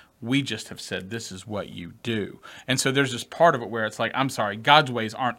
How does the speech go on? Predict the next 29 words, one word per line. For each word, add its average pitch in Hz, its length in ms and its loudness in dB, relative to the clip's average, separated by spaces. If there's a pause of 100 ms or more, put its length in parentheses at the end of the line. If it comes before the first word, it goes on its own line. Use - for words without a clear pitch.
anywhere 135 440 2
near 127 420 0
as 104 180 -4
weird 120 600 2
as 113 140 -6
the 110 60 -12
things 117 360 -2
we're 117 100 -4
doing 107 300 -2
right 98 260 -4
now." 117 440 2 (420)
we're 131 380 -2
just 110 320 -10 (140)
comfortable - 720 -2
with 95 240 -12
them. - 280 -16
And 139 200 -4
this 175 240 4
is 127 120 -4
what 120 180 0
it - 120 -12
takes 131 260 0
to 117 80 -8
change 110 280 -4
a 110 40 -6
culture, 151 420 -2 (200)
is 123 140 -2
to 120 100 -8
recognize 113 720 6